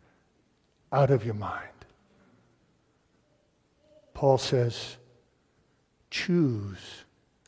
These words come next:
to remember." Remember Jesus Christ. Now, remembering is a choice. Remembering needs a focus. Let's, let's think about this. Remember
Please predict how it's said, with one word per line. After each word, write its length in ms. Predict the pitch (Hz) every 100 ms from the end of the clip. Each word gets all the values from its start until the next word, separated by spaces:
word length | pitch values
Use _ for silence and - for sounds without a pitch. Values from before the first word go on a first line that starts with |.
| _ _ _ _
to 120 | - 113
remember." 540 | 107 104 98 82 - - _ _ _ _ _ _ _ _ _ _ _ _ _ _ -
Remember 760 | 139 139 151 165 151 113 90 - _ _ _ _ _ _ _ _ -
Jesus 800 | - 135 147 131 123 104 - - - _ _ -
Christ. 640 | - 120 104 - - - - - -
Now, 240 | 147 127 - - - - - _ _ - _ _ _ _ -
remembering 560 | 139 147 170 160 147 147
is 160 | 127
a 80 | 123
choice. 580 | - 170 156 131 - -
Remembering 840 | - 135 135 151 156 135 131 131 143
needs 420 | 151 135 120 -
a 80 | 123
focus. 600 | - 143 131 127 113 135
Let's, 340 | 131 - - -
let's 260 | 143 131 -
think 240 | 131 127
about 320 | 117 117 113
this. 260 | 131 113 -
Remember 720 | 127 120 135 139 131 127 123